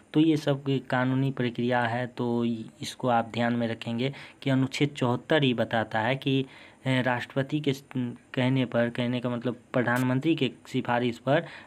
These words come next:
राष्ट्रपति के द्वारा मंत्रिमंडल का गठन होता है अनुच्छेद चौहत्तर के तहत। और अनुच्छेद चौहत्तर में ही मंत्रिमंडल शब्द का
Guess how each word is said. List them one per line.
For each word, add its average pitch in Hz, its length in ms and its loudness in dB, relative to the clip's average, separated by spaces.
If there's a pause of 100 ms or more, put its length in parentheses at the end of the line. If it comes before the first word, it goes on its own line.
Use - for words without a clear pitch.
(140)
राष्ट्रपति 131 480 -2
के 135 120 -2
द्वारा 120 280 2
मंत्रिमंडल 123 800 0
का 143 160 2
गठन 120 320 0
होता 113 260 0
है 147 120 2
अनुच्छेद 117 380 -4
चौहत्तर 110 480 -2
के 107 140 -10
तहत। 113 200 -6
और 120 160 0
अनुच्छेद 131 460 -2
चौहत्तर 131 500 2
में 127 140 2
ही 135 220 0 (340)
मंत्रिमंडल 127 680 0
शब्द 117 280 -2
का 190 240 0